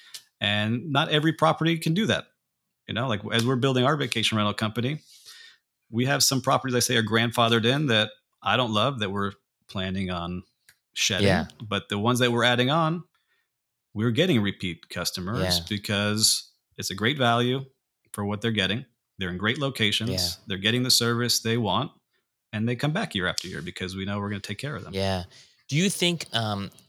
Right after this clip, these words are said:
Speaker 2: with respect to loyalty, 'cause I, I think one of the hard things is, right,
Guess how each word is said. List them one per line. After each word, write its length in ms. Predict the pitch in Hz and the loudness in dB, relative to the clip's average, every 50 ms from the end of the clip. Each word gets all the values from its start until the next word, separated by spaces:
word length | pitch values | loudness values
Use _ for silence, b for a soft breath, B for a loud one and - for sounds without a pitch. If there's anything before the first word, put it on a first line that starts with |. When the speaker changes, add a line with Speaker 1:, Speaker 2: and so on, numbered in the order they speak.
| _ _ - | _ _ -20
Speaker 2:
with 460 | 117 110 120 120 117 - - - _ _ | -8 -2 -2 -2 -2 -2 -6 -18 _ _
respect 540 | 110 113 110 - - - - 95 92 - - - | -6 -4 -2 -2 0 2 2 0 0 0 -2 -4
to 100 | 104 90 | -4 -2
loyalty, 640 | 87 85 87 87 90 87 87 - - - 80 78 | -2 0 0 2 2 0 0 -2 -4 -6 -6 -4
'cause 220 | - - 90 - - - | -4 -4 -4 -2 0 0
I, 120 | 120 127 - | 0 0 0
I 40 | 131 | 0
think 160 | 127 - 151 | -2 0 0
one 100 | 139 135 127 | 2 2 2
of 40 | |
the 60 | 113 104 | 2 4
hard 220 | 104 95 95 90 | 4 4 2 2
things 240 | - 87 87 82 - 87 | 0 -4 -4 -4 -4 -4
is, 240 | 82 82 - - - B B B B B B B B 104 | -2 -2 -2 -4 -4 B B B B B B B B 0
right, 140 | 101 98 | 0 2